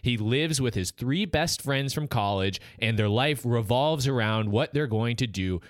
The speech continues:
for their next drinking challenge. One such challenge falls on the same day as Adam's anniversary with his girlfriend,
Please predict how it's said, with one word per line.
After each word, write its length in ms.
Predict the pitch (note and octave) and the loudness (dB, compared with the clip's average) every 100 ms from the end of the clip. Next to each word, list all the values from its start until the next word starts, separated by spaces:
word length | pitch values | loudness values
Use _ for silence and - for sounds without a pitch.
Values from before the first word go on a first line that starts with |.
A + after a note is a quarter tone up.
| - | -8
for 140 | - A2 | -2 2
their 160 | A2 | 2
next 380 | G#2+ F2 - A2+ | 2 0 -2 -2
drinking 420 | A#2+ D#3 G#2+ E2 | 0 0 -2 -4
challenge. 540 | - E2+ B1+ - - - - - | -2 -4 -4 -14 -18 -18 -20 -6
One 340 | A2 D#3+ C4 D#4 | -2 0 0 0
such 400 | - G#2+ G2+ - | 2 2 0 0
challenge 600 | B2 G2+ G2 G2+ B2 - - | 2 2 2 0 -2 -8 -8
falls 460 | - F#3+ A3+ A3 | 0 2 2 0
on 120 | F#3+ D3+ | 0 0
the 60 | |
same 440 | A#2+ G3 A#3 C#4 D#3 | 0 0 -2 -2 2
day 340 | C#3 C3+ C3 - | 2 2 0 -2
as 260 | A#2+ A2+ A2+ C3 | 0 0 0 0
Adam's 400 | C3+ D3 C#3+ C3 | 2 2 0 0
anniversary 760 | A#2+ D#3 A#2+ G#2+ G2+ A2+ G#2+ G2+ | 0 0 0 0 0 0 0 0
with 180 | F2+ | 0
his 160 | G#2+ F2+ | 0 -2
girlfriend, 640 | - C#3 B2+ - F2 E2 | 0 0 0 0 -4 -4